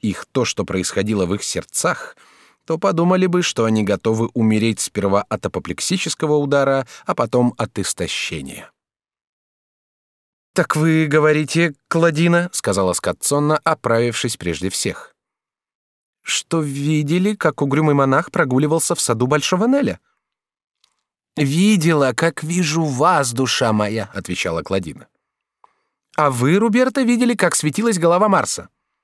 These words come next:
«И теперь еще вижу». «Видите», — сказала Клодина, «проклятое привидение верно выбрало себе жилищем голову статуи. Но ведь надобно и привидению погулять, как обыкновенному человеку.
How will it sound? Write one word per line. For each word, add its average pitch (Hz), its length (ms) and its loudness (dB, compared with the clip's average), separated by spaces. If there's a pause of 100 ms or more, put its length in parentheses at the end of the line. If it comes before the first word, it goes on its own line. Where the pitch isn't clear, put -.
(460)
«И 120 200 -2
теперь 117 420 0
еще 104 400 0
вижу». 92 440 -6 (1200)
«Видите», — 185 720 2
сказала 82 420 -4
Клодина, 82 480 -6 (280)
«проклятое 135 960 2
привидение 143 720 2
верно 156 380 2
выбрало 170 480 2
себе 151 240 0
жилищем 156 480 2
голову 160 420 2
статуи. 151 640 -2 (420)
Но 139 120 4
ведь 185 180 -2
надобно 175 440 2
и 160 40 0
привидению 160 560 2
погулять, 208 480 0 (200)
как 131 180 0
обыкновенному 127 640 2
человеку. 117 640 -4